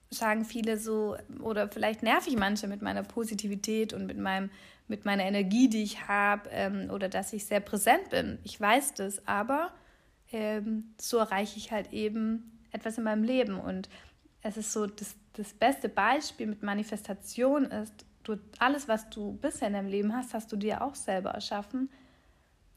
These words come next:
Mm, zum Beispiel die Partnerschaften, die ich immer angezogen hab, in Beziehungen mit Männern, ist immer so gekommen, weil ich's angezogen hab. Ich hab einfach noch Sachen für mich zu tun gehabt, um an mir zu arbeiten. Und deswegen sind die in mein Leben gekommen. Und als ich dann aber angefangen hab,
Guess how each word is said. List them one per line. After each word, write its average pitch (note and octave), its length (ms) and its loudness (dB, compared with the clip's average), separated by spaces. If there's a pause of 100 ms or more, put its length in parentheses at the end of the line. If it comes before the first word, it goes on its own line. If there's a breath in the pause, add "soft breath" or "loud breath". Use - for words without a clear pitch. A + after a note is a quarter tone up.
(160)
Mm, G#3+ 560 -2
zum A3 140 -6
Beispiel G#3 280 -2
die G3+ 80 -4
Partnerschaften, G#3+ 760 -2
die G#3+ 80 0
ich G#3+ 120 -6
immer G#3 160 -2
angezogen G#3+ 640 -2
hab, D4+ 160 -2
in G#3+ 140 2
Beziehungen G#3 580 0
mit G3 140 -6
Männern, A#3 500 0 (540 loud breath)
ist G#3 140 -6
immer D4 160 8
so B3+ 100 2
gekommen, C4 680 4
weil A3 100 4
ich's A#3 140 -2
angezogen G#3+ 720 -2
hab. - 160 -6
Ich - 120 -10
hab B3 200 -4
einfach D4+ 440 2 (500 loud breath)
noch A#3 220 2
Sachen C4+ 800 2
für A#3+ 100 -2
mich C4 180 6
zu A3+ 100 -6
tun C4+ 220 8
gehabt, B3+ 260 2
um G3+ 120 -2
an G3+ 140 2
mir C4+ 200 8
zu - 180 -2
arbeiten. G3+ 580 0
Und F#3+ 120 -6
deswegen A3+ 300 -4
sind A3+ 140 -4
die A3 40 2
in G#3 60 0
mein G3+ 120 -2
Leben C#4 280 2
gekommen. F#3 440 -6
Und G3+ 220 -6
als A3+ 160 2
ich A3 80 -10
dann G3+ 160 -2
aber G#3 140 -2
angefangen G#3+ 460 -4
hab, G3+ 220 -6